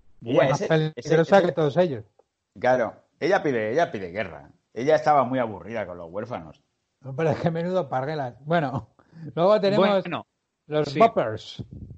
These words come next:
Speaker 1: Esta, esta gente ya que viene a partir de ahora ya es como que no sale mucho, las bandas que hay a, a continuación.
Speaker 2: Los Boppers son los que van de pimp.
Speaker 1: Sí, pero que salen solamente en el pasillo luciendo tipín, que parece la pasarela Cibeles.
Speaker 2: Sí, con
Speaker 3: Pero
Speaker 2: sombreritos y tal.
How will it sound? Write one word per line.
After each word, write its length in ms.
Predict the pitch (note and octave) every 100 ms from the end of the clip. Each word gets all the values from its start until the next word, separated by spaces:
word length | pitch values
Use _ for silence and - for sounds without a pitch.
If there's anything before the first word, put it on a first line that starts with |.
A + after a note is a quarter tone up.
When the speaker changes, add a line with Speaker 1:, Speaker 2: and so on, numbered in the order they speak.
| - _ _ _ -
Speaker 1:
Esta, 320 | D#3 A3 F#3+
esta 180 | F#3 G#3
gente 220 | A#3+ G3+
ya 120 | G3
que 100 | F3+
viene 140 | F3+ F3
a 80 |
partir 260 | D#3 E3 D#3+
de 100 | D#3
ahora 160 | D#3 F3
ya 80 | D3+
es 40 |
como 240 | F#3 E3
que 100 | A2+
no 340 | A2 G#2+ G#2+ G2+
sale 240 | A#2 G#2
mucho, 420 | G2+ - - F2+ _ _
las 220 | - G#2 G2
bandas 320 | A2+ A2+ G#2
que 160 | A2+
hay 160 | A2 A2
a, 400 | G#2 G2+ G2 G2+ G#2+ _
a 100 | - G2+
continuación. 760 | A2+ - A2 G#2+ - B2+ A2+ - _ _ _ _ _ - -
Speaker 2:
Los 160 | C3
Boppers 400 | C3 D#3 F#3 F#3+
son 180 | G3 G3
los 160 | G#3+ G#3+
que 100 | G3+
van 260 | E3 E3
de 500 | F3 G3 F#3 F3 D#3 -
pimp. 260 | F3+ E3 - _ _ _ _ _ _ - -
Speaker 1:
Sí, 240 | - E3+ F#3
pero 260 | C#3 C3
que 100 | A#2
salen 220 | B2 D3+
solamente 400 | D#3 D#3 C#3+ C#3
en 60 | C3+
el 120 | B2+
pasillo 380 | - A2+ C3+ B2
luciendo 380 | A2+ B2+ B2 A#2
tipín, 400 | A#2 - D3+ C#3
que 100 | A2+
parece 220 | A2 A2+
la 140 | A2+ A2+
pasarela 380 | A2 A#2 A#2
Cibeles. 680 | A2+ A2+ C3 D3+ D3+ - -
Speaker 2:
Sí, 320 | E3 D3+ D3 D#3+
con 140 | C3+
Speaker 3:
Pero 160 | C#3 C#3
Speaker 2:
sombreritos 920 | C3+ C3 C#3 E3+ - E3+ E3 E3 D#3
y 80 | C3
tal. 520 | D3+ D#3 D#3 D#3+ D#3